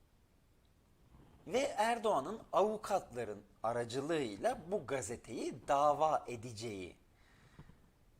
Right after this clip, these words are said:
haberi düşmüştü Yunan medyasına ve yorumlarda, benim sosyal medyada Yunanlar tarafında gördüğüm yorumlarda da şöyle bir şey yapılmıştı.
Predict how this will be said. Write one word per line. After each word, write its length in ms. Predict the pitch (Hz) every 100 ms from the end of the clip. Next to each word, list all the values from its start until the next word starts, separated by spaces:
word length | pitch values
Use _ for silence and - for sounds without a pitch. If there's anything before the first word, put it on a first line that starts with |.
| _ _ _ _ _ _ -
haberi 440 | 143 135 123 120 - - - - - 120
düşmüştü 460 | 120 - 117 -
Yunan 260 | 110 123 160
medyasına 680 | 214 240 247 - 247 269 -
ve 60 | 139
yorumlarda, 680 | 131 214 262 254 240 165
benim 200 | 135 110
sosyal 400 | - 143 - 196
medyada 440 | 185 185 185 110 107
Yunanlar 600 | 110 120 131 180 214 -
tarafında 440 | 123 127 104 98
gördüğüm 580 | 104 143 156 139 98 95
yorumlarda 520 | 117 156 156 143 95
da 60 | -
şöyle 300 | - 131 139
bir 60 |
şey 160 | - 190
yapılmıştı. 680 | 190 185 202 202 - 226